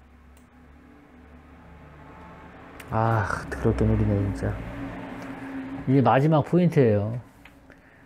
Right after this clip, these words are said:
이 칼텍스 포인트에서 제가 일 번 자리라고 한 데가, 한 자리가 사람들이 가장 많이 하는 바위가 이 바위. 여기서 이제 물이 도는데 한 번 돌고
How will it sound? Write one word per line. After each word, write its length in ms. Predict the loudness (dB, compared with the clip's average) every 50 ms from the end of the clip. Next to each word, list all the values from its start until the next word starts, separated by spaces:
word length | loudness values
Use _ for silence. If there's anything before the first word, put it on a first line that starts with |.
| -20 _ _ _ _ _ _ _ _ _ _ _
이 180 | -2 2 2 2
칼텍스 540 | 2 4 2 4 6 6 4 4 2 -2 0
포인트에서 600 | 2 4 4 4 6 6 6 6 6 6 4 4
제가 200 | 6 6 6 6
일 240 | 8 8 8 8 8
번 180 | 8 6 8
자리라고 380 | 8 6 6 6 6 6 4 6
한 240 | 4 4 4 4 6
데가, 300 | 6 6 6 4 2 2
한 220 | 2 2 2 4
자리가 680 | 4 6 6 6 4 4 4 4 4 4 4 2 0 -2 -8 -20 _ _ _ _ _ _ -20 -4
사람들이 360 | 0 2 2 4 2 2 0
가장 340 | 0 0 0 2 2 2 2
많이 200 | 2 2 2 2
하는 300 | 2 0 0 0 -2 -4
바위가 340 | -4 -4 -2 -2 0 2 2
이 200 | 2 2 2 2
바위. 320 | 2 2 2 2 0 -2 -4 -6 -12 -20 -20 -20 -20 -20 -20 -20 -20 -20 -20 -20 -20 -20 -20 -20 -20 -20 -20 -20 -20 -20 -20 -20 -20 -20 -20 -20 -20 -20 -6 2
여기서 360 | 6 6 8 8 10 8 10
이제 140 | 10 8 8
물이 300 | 8 8 8 8 6 6
도는데 840 | 6 4 4 6 8 8 8 6 6 6 6 6 6 4 4 2 0 -4 -6
한 240 | 0 4 4 6
번 200 | 8 8 8 8
돌고 720 | 6 6 6 6 6 6 6 6 8 8 8 6 6 2